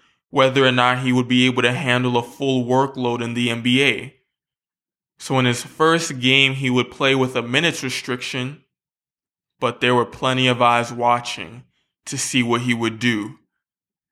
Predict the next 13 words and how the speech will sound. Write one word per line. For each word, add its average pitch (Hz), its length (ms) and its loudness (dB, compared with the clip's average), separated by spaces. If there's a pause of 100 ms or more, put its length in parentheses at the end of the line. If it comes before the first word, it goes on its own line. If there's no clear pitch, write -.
And 123 140 -2
after 151 540 0
a 143 100 4
relatively 139 800 0
slow 147 520 -2
start, 156 640 0 (680)
in 147 160 -2
the 127 100 4
fourth 175 580 -2
quarter, 147 520 0
Zion 143 600 2
Williamson 143 720 -2
proceeded 131 840 -4